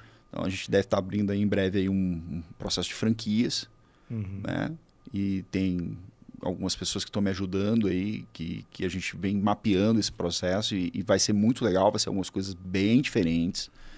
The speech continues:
Speaker 1: E eu acho que aí a gente vai conseguir atingir um, o Bra-, o Brasil inteiro no modelo, nosso modelo,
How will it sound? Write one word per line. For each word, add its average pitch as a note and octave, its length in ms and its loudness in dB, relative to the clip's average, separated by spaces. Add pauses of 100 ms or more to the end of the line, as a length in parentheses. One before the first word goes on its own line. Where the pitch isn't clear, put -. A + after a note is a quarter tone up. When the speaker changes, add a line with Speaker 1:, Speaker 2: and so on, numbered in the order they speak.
(520)
Speaker 1:
E G#2 200 2
eu G2+ 100 6
acho G2+ 140 2
que A2 200 4
aí G2+ 160 6
a G#2+ 40 4
gente A2 160 -4
vai B2+ 100 2
conseguir C3+ 260 -4
atingir G#2+ 380 0
um, G#2+ 300 0 (120)
o G2 80 -8
Bra-, G2 240 4
o G#2+ 80 0
Brasil G2+ 300 4
inteiro G2+ 420 2 (600)
no G#2+ 120 0
modelo, G2 540 4 (720)
nosso G#2+ 500 6
modelo, G#2 460 4